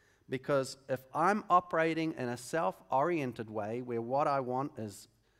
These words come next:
what I think I deserve and I'm gonna get it at the expense of others, where's the room in that for yielding to God?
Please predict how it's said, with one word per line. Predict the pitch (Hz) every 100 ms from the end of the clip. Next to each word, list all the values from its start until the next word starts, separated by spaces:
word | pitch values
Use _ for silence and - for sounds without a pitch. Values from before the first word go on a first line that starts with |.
| _
what | - 120 120
I | 135 156
think | - 143 135
I | 123
deserve | 120 110 123 127 151 156 _ _ _ _ -
and | 120 117 -
I'm | 131
gonna | 131 117
get | 110 127 151
it | 180 - _ _ _
at | 127 127
the |
expense | 113 - - 131 135 123
of | 117
others, | 135 135 175 - _
where's | - 156 196 -
the | 160
room | 151 165 151
in | 143
that | 147 113 -
for | 131
yielding | 123 139 170 147 107 104 113 - _
to | 131
God? | 117 156 214 -